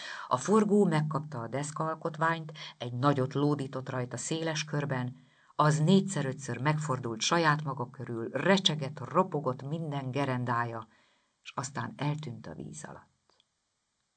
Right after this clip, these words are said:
A fehér cica is. Tímea ideges borzadájjal takarta el arcát vékony sájába, hanem a Szent Borbála meg volt mentve. A visszatérő hajósoknak mind egyenként megszorongatta a kezeit Eutim,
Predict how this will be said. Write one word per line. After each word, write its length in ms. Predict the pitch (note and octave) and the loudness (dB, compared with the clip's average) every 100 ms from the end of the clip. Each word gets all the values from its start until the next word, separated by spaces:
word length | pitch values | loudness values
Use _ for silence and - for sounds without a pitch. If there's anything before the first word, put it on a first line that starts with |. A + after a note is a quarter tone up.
| - | -12
A 80 | D3 | -8
fehér 400 | D3+ B2+ G#2 - | -4 -4 -6 -14
cica 320 | - - - | -20 -20 -18
is. 400 | - - - - _ _ _ _ _ _ _ _ - | -20 -20 -20 -20 _ _ _ _ _ _ _ _ -4
Tímea 540 | F#3+ D#3+ D#3 D3+ D3+ | -2 0 0 2 2
ideges 400 | D3+ C3 B2 A#2+ | 0 -2 -2 -4
borzadájjal 760 | A2 A2+ A#2 B2+ A#2 A#2 A#2 A2+ | -4 -4 -2 -4 -4 -4 -4 -6
takarta 420 | B2 A#2+ A#2+ - | -8 -6 -8 -8
el 140 | A2+ A2+ | -8 -4
arcát 520 | A#2+ A#2+ A#2+ A#2 - - - | -4 -4 -6 -8 -8 -20 -14
vékony 480 | B2+ C3 B2 B2+ A#2+ | 0 0 0 -4 -4
sájába, 760 | - A#2 A#2 A#2 A2+ A2 A2 _ _ _ _ _ _ _ _ | -4 -4 -6 -6 -8 -10 -14 _ _ _ _ _ _ _ _
hanem 320 | - C3+ B2 A#2+ | -6 -2 -2 -2
a 80 | |
Szent 320 | G#2+ D#3 F3 D3+ | -2 0 0 0
Borbála 680 | C#3+ A#2 A2 G#2+ F#2 F#2 _ _ _ | -2 -4 -4 -6 -8 -14 _ _ _
meg 220 | C#3+ B2 | -10 -8
volt 260 | G#2+ G#2+ - | -8 -10 -12
mentve. 540 | G#2 - - - - _ _ _ _ _ _ _ - - | -14 -14 -18 -20 -20 _ _ _ _ _ _ _ -20 -4
A 80 | C#3+ | -2
visszatérő 640 | A3 - G#3 G3+ E3+ D#3 | 0 2 2 2 2 2
hajósoknak 720 | D#3 F3 D#3 D3+ C#3 C3 B2+ - - - | 2 2 2 -2 -4 -6 -8 -8 -18 -6
mind 340 | F#3 F#3+ G3 | 0 0 0
egyenként 600 | D#3 D3+ A#2+ A#2 A#2 A2+ | 0 2 0 -2 -8 -8
megszorongatta 720 | B2 B2 - A#2 A2 A#2 - A2+ | -6 -6 -4 -6 -6 -8 -8 -12
a 80 | |
kezeit 420 | A2+ C3 A#2 A2 A2+ | -8 -8 -6 -8 -8
Eutim, 480 | A#2+ G#2+ A#2 A2 | -8 -8 -8 -10